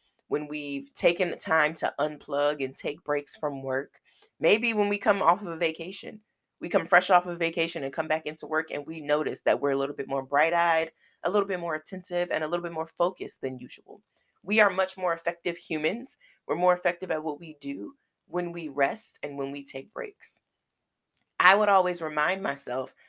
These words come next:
whenever I started second guessing, "Oh, I'm, I think I'm gonna take this Friday off, or I'm gonna take,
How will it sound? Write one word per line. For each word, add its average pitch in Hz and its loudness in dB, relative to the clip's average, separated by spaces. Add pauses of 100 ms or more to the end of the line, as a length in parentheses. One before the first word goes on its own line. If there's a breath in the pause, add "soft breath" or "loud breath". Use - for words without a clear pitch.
whenever 175 6
I 165 6
started 156 2
second 147 0
guessing, 139 -2
"Oh, 139 2
I'm, 143 0
I 147 -4
think 151 -4
I'm 143 -6
gonna 131 -6
take - -10
this 156 -8
Friday 127 -6
off, - -6
or 135 -4
I'm 131 -10
gonna 135 -6
take, - -6